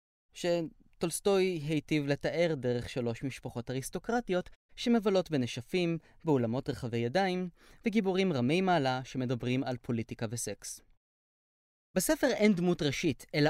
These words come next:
אוסף של עלילות שנקטעות שוב ושוב על ידי הרהורים של טולסטוי באשר לשאלות כמו: כיצד פורצת מלחמה? מה זו טקטיקה טובה של קרב?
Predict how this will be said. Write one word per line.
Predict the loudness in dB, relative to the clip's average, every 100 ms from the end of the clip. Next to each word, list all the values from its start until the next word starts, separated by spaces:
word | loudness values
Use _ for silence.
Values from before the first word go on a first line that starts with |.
| 2
אוסף | 0 2 -2
של | 0 0
עלילות | 2 4 4 2
שנקטעות | 0 -2 0 -4 -2 -2
שוב | -2 -2 0
ושוב | -2 0 -2
על | 0 0
ידי | 2 2 2 2
הרהורים | 0 0 0 2 0
של | 0 -4
טולסטוי | -4 -6 2 2 2 -6 -20 -2
באשר | -2 2 2
לשאלות | 2 2 2 2
כמו: | 2 0 0 -4 _ _ _ -20 -20 -4
כיצד | -4 0 -2 -2
פורצת | -4 -4 -4 -8
מלחמה? | -8 -4 -4 -4 -6 _ _ _ _ -20 _
מה | 0 2
זו | 0 -4
טקטיקה | -6 -6 -10 -10
טובה | -8 -6 -4
של | -6
קרב? | 2 4 4